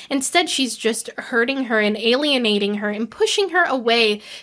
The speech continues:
to be left to the world that teaches her that she already needs to be different. Around me, I see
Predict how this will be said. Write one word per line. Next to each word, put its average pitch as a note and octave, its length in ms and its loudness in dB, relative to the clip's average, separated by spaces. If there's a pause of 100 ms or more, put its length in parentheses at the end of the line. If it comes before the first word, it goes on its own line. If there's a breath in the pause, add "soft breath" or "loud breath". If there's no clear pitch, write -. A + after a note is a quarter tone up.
(100)
to C#4+ 120 -2
be C4+ 140 -2
left C4 360 2
to E4+ 100 0
the B3+ 100 2
world A#3 320 2
that G#3+ 160 -2
teaches D#4+ 400 -2
her G#3+ 160 0
that A#3 280 0
she D#4+ 220 -2
already C4+ 540 2
needs A#3 400 -2
to - 160 -8
be G3 160 -6
different. A3 380 -4 (840 loud breath)
Around E4+ 500 2
me, D4 380 0 (120)
I A3+ 200 0
see B3+ 600 0